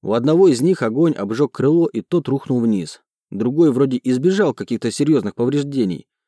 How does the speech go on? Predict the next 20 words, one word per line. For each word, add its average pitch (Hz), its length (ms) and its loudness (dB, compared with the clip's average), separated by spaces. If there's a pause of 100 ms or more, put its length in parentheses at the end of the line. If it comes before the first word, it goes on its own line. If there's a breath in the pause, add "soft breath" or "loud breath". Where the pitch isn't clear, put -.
(260)
но 101 140 -2
внезапно 139 580 -2
полетел 113 360 -2
в 107 80 -6
сторону. 95 500 -6 (720)
А 95 180 -4
на 101 120 -2
нас 160 380 -2
напал 120 360 -2
его 107 240 0
предводитель. 98 720 -6 (560)
Последнее, 139 480 0
что - 160 -4
я 113 60 2
помню, 156 460 -2
поток 120 360 -4
огня, 123 380 -2
который 120 340 -2
захлестнул 143 520 -2
меня 95 380 -2